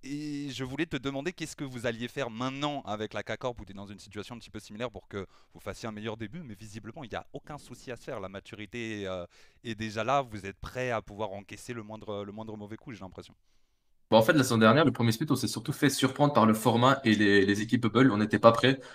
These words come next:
Speaker 2: On était un peu, on avait un peu, un peu de confiance. On s'est dit, « Vas-y, on a de l'expérience, on a R L C S, ça va être facile. » Et du coup, on s'est fait surprendre de fou. Donc, ça m'a donné de l'expérience, du coup, pour cette saison-ci. Donc, on va pas, du coup,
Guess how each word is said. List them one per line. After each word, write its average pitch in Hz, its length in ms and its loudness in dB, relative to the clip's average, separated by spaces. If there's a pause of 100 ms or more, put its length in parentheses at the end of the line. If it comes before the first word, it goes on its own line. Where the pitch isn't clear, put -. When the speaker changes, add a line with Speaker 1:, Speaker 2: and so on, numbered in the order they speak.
(140)
Speaker 2:
On 104 80 0
était 107 200 8
un 110 40 12
peu, 120 220 4 (320)
on 95 120 -4
avait 101 220 4
un 127 120 12
peu, 120 280 8
un 113 80 8
peu 110 140 0
de - 40 -12
confiance. 143 340 6
On 117 40 0
s'est 113 140 4
dit, « 107 100 0
Vas-y, 117 400 6 (300)
on 104 140 4
a 107 40 10
de 104 60 6
l'expérience, 120 380 8
on 113 40 6
a 110 60 10
R 107 60 6
L 107 60 6
C 127 140 6
S, 127 120 8
ça 104 100 6
va 101 80 10
être - 80 0
facile. » 127 300 6
Et 101 40 4
du 98 80 -2
coup, - 80 2
on 139 40 4
s'est 113 120 2
fait 107 160 2
surprendre - 580 0
de 117 80 0
fou. 185 280 -2 (180)
Donc, 110 120 0
ça 113 100 8
m'a 110 80 10
donné 127 180 10
de 123 60 6
l'expérience, 127 400 6
du 107 80 -4
coup, 135 100 0
pour 120 180 -4
cette 120 160 0
saison-ci. 117 360 2
Donc, 104 160 -2
on 101 40 -2
va 95 100 2
pas, 113 120 4
du 107 140 -2
coup, - 100 -18